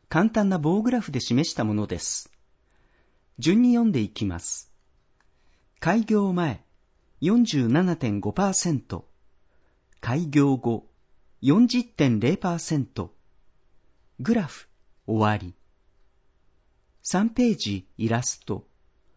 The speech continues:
通院をイメージしたイラスト。杖をついて通院する女性です。イラスト、終わり。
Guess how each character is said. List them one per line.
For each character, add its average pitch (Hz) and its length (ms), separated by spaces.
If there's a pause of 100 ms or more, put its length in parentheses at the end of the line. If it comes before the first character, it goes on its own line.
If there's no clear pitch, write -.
(480)
通 208 240
院 240 240
を 233 80
イ 226 140
メ 240 140
ー 226 40
ジ 147 140
し - 100
た 113 140
イ 101 100
ラ 107 140
ス - 140
ト。 - 260 (880)
杖 247 320
を 139 140
つ - 240
い 180 80
て 170 140
通 156 260
院 165 160
す - 180
る 127 160
女 113 160
性 131 240
で 110 140
す。 - 360 (800)
イ 135 120
ラ 190 140
ス - 180
ト、 147 280 (160)
終 104 240
わ 101 60
り。 90 200